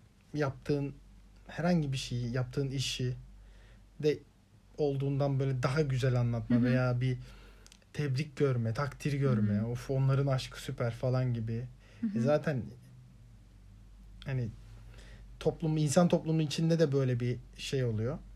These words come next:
Speaker 1: Dayatmalar oluyor sana.
Speaker 2: Hı hı.
Speaker 1: Güzellik dayatması gibi, aşk
Speaker 2: Hı hı.
Speaker 1: dayatması gibi bunların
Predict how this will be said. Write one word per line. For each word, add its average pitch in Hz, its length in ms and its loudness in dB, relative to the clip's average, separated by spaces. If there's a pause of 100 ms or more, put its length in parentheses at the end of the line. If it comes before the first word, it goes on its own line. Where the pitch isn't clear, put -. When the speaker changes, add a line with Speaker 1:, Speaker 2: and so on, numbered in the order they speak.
(280)
Speaker 1:
Dayatmalar 131 840 0
oluyor 107 240 0
sana. 127 140 0
Speaker 2:
Hı 110 40 0
hı. 131 80 2
Speaker 1:
Güzellik 123 500 2
dayatması 113 480 -4
gibi, 113 320 -4
aşk 117 300 0
Speaker 2:
Hı - 40 0
hı. 117 40 0
Speaker 1:
dayatması 113 460 -2
gibi 113 220 -4
bunların 123 420 -2